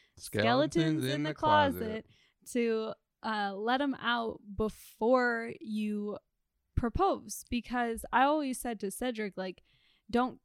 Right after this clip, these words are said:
Speaker 2: keep me here on a lie. Like, I wanna know the truth and then have the opportunity to, like, make
Speaker 1: <laughs> I do
Speaker 2: a,
Speaker 1: remember that.
Speaker 2: a decision based off of the truth." Like,
Speaker 1: Mm-hmm.
Speaker 2: you can't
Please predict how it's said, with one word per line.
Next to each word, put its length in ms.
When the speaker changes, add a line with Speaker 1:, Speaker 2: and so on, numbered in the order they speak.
Speaker 2:
keep 240
me 160
here 300
on 160
a 80
lie. 680
Like, 200
I 80
wanna 220
know 180
the 80
truth 360
and 120
then 180
have 300
the 100
opportunity 640
to, 160
like, 260
make 380
Speaker 1:
<laughs> 340
I 80
do 80
Speaker 2:
a, 20
Speaker 1:
remember 140
that. 80
Speaker 2:
a 380
decision 560
based 260
off 220
of 220
the 200
truth." 460
Like, 200
Speaker 1:
Mm-hmm. 100
Speaker 2:
you 80
can't 300